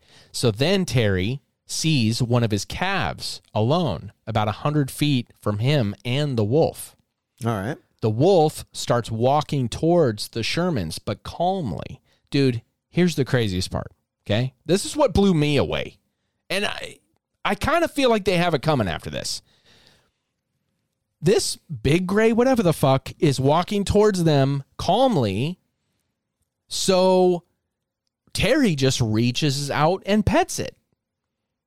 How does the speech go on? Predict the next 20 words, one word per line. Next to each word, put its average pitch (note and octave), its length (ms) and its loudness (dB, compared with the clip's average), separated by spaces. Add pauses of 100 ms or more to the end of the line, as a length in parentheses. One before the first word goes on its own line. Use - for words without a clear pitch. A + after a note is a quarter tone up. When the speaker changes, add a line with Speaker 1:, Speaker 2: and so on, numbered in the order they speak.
(100)
Speaker 1:
Okay? E3+ 300 0 (480)
But C#3 160 0
it D3+ 140 -2
lets D#3+ 400 -2
him. - 260 -8 (1040)
Then E3+ 500 0 (120)
his E3 300 0
wife C#4 380 2
comes A#2+ 320 0
over G2+ 500 2 (560)
and C3 500 2 (340)
is C#3 200 2
like, C3+ 280 0
"Oh, F4+ 260 2
look," E4+ 540 2 (460)
and A3 220 0
calls C4+ 420 2
the C4+ 120 2
kids G#4 480 0
over. E3+ 540 2